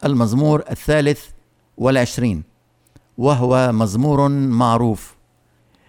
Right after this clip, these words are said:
حيث يشبه داود نفسه بالخروف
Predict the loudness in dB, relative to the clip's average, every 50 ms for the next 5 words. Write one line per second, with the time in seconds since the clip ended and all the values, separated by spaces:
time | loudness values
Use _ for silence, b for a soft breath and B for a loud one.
0 | _ _ _ -4 -2 0 0 0 0 2 2 4 4 4 2 2 2 0 0 2
1 | 0 -2 -2 -2 -2 0 0 0 2 0 0 0 0 0 2 2 2 2 2 2
2 | 2 0 -2 -4 -2 -2 -2 -2 -4 -6 -4 -2 -2 0 0 0 0 0 0 -2
3 | -2 -2 -2 -2 0 2 2 2 2 0 -2 -6 -14